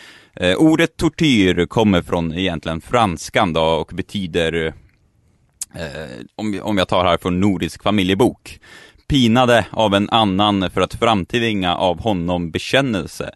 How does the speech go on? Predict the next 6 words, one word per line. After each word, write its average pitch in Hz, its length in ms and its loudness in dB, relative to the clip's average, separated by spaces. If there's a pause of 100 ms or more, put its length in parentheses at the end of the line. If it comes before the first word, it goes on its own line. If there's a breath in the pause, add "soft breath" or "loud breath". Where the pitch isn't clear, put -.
(300 loud breath)
såsom 85 420 -2
tilltalad, 101 760 0 (440)
eller 107 300 2
upplysningar 92 840 -2
såsom 82 380 -4
vittne. 95 480 -4